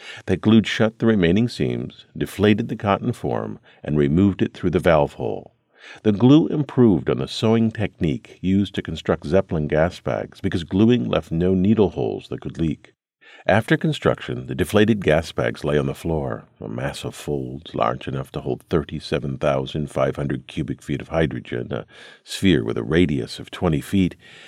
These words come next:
yet weighing only thirty pounds. Soon it would be transported to R one oh one, inserted into the metal framework, and inflated with care, because the bag cost over eight thousand pounds, or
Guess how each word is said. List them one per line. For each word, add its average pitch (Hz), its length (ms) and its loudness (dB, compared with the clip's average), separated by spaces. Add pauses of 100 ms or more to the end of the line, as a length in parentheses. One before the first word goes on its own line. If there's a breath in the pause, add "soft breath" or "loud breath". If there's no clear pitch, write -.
(120 loud breath)
yet - 200 4 (100)
weighing 123 400 4
only 90 240 0
thirty 92 420 -2
pounds. 80 720 -4 (440 loud breath)
Soon 147 240 6
it 123 80 6
would 107 100 4
be 98 100 4
transported 92 640 0
to 69 80 0
R 73 140 4
one 80 160 4
oh 73 60 2
one, 90 380 2 (160)
inserted 82 460 0
into 82 200 0
the 69 100 -4
metal 76 240 0
framework, 85 640 -2
and 62 100 -4
inflated 98 480 0
with 82 140 -4
care, 85 400 0 (300 loud breath)
because 107 240 2
the 113 80 4
bag 113 420 4
cost 87 360 0
over - 220 -4
eight 90 240 -2
thousand 80 640 0
pounds, 76 640 -8
or - 140 -14